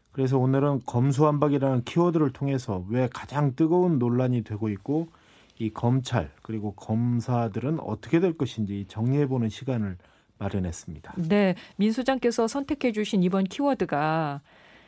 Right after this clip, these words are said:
Speaker 2: 찬반도 워낙 갈려있고
Speaker 1: 예.
Speaker 2: 또 정치적인 이슈여서 고민이 많으셨다고 들었는데요.
Speaker 1: 그렇습니다.
Speaker 2: 그럼에도 불구하고 선택하신 이유가 있으실 것 같아요.
Speaker 1: 음, 우선 극명한 여야 대치에도 불구하고 토요일인 바로 오늘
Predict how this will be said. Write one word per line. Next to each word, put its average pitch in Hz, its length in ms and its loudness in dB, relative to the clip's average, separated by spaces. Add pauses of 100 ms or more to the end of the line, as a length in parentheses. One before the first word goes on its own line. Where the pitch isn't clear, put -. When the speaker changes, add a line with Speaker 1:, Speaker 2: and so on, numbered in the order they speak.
(180)
Speaker 2:
찬반도 370 960 2
워낙 208 300 2
갈려있고 180 800 0
Speaker 1:
예. 92 260 -2 (100)
Speaker 2:
또 165 120 0
정치적인 226 680 2
이슈여서 185 500 2
고민이 240 380 4
많으셨다고 180 600 2
들었는데요. 156 500 -2
Speaker 1:
그렇습니다. 110 480 0 (220)
Speaker 2:
그럼에도 370 500 6
불구하고 285 540 4
선택하신 254 1040 0
이유가 233 380 6
있으실 185 440 0
것 147 180 -8
같아요. 156 600 -8
Speaker 1:
음, 120 500 -4
우선 147 480 4
극명한 170 720 6
여야 143 400 6
대치에도 156 640 4
불구하고 135 880 4
토요일인 196 540 4
바로 123 260 0
오늘 123 540 2